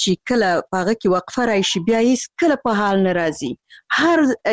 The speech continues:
که یو هیواد خ-، وران شي، ا، بیخي، بیخي سرچپه شي، تکه تکه شي، د دې وطن هغه نسل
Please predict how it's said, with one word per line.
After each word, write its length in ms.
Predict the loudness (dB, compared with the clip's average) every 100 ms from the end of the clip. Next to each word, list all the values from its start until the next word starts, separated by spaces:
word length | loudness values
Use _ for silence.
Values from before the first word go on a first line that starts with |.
| 0
که 60 | 0
یو 220 | 2 2
هیواد 380 | 2 2 2 0
خ-، 360 | -4 -6 -2
وران 520 | 2 2 2 2 2 0
شي، 380 | 0 0 0 -2 _ -16 -4
ا، 200 | 0 0
بیخي، 540 | -2 -2 0 0 0
بیخي 260 | -2 0 0
سرچپه 560 | 0 -4 -2 -4 -2 -2
شي، 360 | 0 0 -2 -4
تکه 240 | -4 -4 -4
تکه 220 | -4 -2
شي، 240 | -2 0 -2 -4 -20 -6
د 180 | -2 2
دې 120 | 2
وطن 540 | 0 0 0 2 2 0 -4
هغه 180 | -2 2
نسل 500 | 2 0 0 0 0